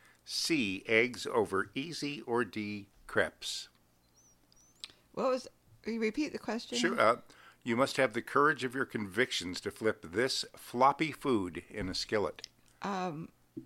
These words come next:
Speaker 2: crepes. No?
Speaker 1: Potato pancakes.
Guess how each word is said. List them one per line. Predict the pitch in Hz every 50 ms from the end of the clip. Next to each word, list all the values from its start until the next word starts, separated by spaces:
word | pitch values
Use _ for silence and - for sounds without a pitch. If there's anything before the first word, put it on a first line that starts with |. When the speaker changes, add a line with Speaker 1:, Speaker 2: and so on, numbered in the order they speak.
| - - _ _ _ -
Speaker 2:
crepes. | - 269 214 175 - - - - - - - - - - - - - - - - - - - - _ _ _ _ - - _ - - - _ _ _ _ _ - _ _ _ _ _ _ _ _ _ _ _ _ _ _ _ _ _ _ _ _ - - - 254 247 - 254 - - - - - - _ -
No? | 294 349 403 427 508 587 605 587 571 - _ _ -
Speaker 1:
Potato | - 117 - - 117 117 123 139
pancakes. | 135 - 120 113 107 - - 90 82 80 - - - -